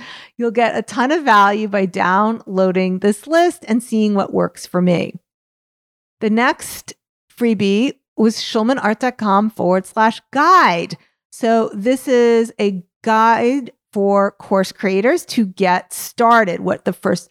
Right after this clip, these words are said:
action steps you need to take, and what's working now.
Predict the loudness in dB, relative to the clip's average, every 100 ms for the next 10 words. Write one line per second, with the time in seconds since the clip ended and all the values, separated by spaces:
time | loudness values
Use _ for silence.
0 | -4 -2 -2 -2 -4 -4 -2 -4 -4 -6
1 | 0 0 0 -6 -4 0 0 -2 -2 -2
2 | 0 2 0 -2 -16 -4 0 0 -2 -4
3 | -2 -2 0 2 0 -2